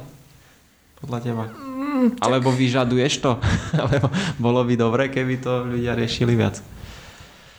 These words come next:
Speaker 2: Ó, tak iné, iné veci tu treba riešiť. <laughs> Čo sa týka súťažného
Speaker 1: Stenu v
Speaker 2: lezenia na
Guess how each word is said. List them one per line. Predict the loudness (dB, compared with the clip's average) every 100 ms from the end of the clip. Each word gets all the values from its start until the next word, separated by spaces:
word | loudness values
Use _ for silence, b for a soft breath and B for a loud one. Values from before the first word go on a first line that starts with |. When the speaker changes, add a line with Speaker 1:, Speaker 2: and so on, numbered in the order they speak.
| B -14 -4
Speaker 2:
Ó, | 2 4 6 6 4 0 B B B B
tak | -4 0
iné, | 0 2 4 4
iné | 4 4
veci | 4 2 -2
tu | 0
treba | 2 4 4
riešiť. | 2 2 0 -2 0 2 4 4 2 0
<laughs> | 2 2 2 2 0 -2
Čo | -2
sa | 2
týka | 2 2 0
súťažného | 0 0 0 0
Speaker 1:
Stenu | 0 2 2
v |
Speaker 2:
lezenia |
na | 2